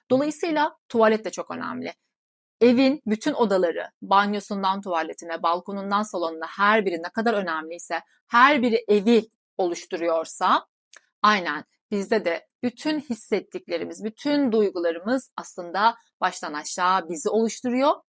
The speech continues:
ve en önemlisi bize hizmet etmek için varlar.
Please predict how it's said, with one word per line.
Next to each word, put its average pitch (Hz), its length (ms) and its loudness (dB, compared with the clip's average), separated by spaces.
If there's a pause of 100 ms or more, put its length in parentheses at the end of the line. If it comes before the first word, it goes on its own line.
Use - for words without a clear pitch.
(260)
ve - 40 -6
en 233 160 4
önemlisi 170 800 -4
bize 185 500 -4 (240)
hizmet 185 440 -6 (120)
etmek 170 380 -8 (140)
için 165 360 -10 (100)
varlar. 151 540 -6